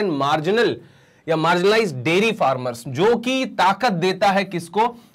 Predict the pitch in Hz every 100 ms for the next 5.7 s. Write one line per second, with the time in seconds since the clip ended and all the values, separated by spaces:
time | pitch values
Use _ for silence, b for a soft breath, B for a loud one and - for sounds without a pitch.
0 | - 135 175 170 190 226 233 170 185 165
1 | 143 151 160 156 165 180 233 214 170 127
2 | 117 147 180 175 127 113 95 120 - -
3 | 180 202 156 220 220 233 240 196 202 180
4 | 196 196 B B - 147 160 180 180 170
5 | 160 165 170 165 - 165 170